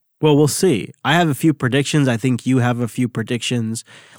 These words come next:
Let's just maybe wait and see where things are gonna go in twenty nineteen. Don't miss a single episode of Linux Action News because we cover it as it unfolds every single week. Go to linuxactionnews dot com slash subscribe for all the ways to get new episodes,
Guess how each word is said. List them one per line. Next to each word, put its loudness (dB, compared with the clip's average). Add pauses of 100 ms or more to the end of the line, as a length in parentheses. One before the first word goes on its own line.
Let's 0
just -2
maybe 4
wait 4
and 2
see 0
where 2
things 2
are 0
gonna 2
go 0
in -2
twenty -2
nineteen. -2 (480)
Don't 0 (100)
miss 0 (120)
a -4
single 4
episode -2
of -4
Linux 0
Action -4
News -4
because -6
we -2
cover 0
it -2 (140)
as 2
it 2
unfolds 0
every 2
single 2
week. -4 (300)
Go 4
to 2
linuxactionnews 2
dot -2
com 2
slash -2
subscribe 0
for -4
all 4
the 2
ways 2
to -4
get 0
new 2
episodes, 0